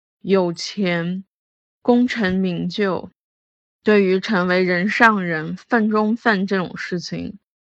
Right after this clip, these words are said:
追求非常强烈。但问题在于，每个社会、各个国家、每个社会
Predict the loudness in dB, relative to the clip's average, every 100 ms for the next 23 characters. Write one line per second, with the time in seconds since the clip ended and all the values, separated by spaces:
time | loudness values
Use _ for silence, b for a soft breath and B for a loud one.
0 | _ _ _ -2 2 2 0 -4 -2 -2
1 | -2 -8 _ _ _ _ 2 2 2 -2
2 | -4 -4 -8 -6 -8 -8 -6 -4 -6 -12
3 | _ _ _ _ _ 2 4 4 2 0
4 | -4 -6 -2 -2 -2 -6 -10 -14 -16 _
5 | _ 2 2 4 4 2 4 4 4 2
6 | 0 0 -6 _ 0 2 2 2 0 2
7 | 0 2 2 2 2 -2 0 0 0 0
8 | -2 -2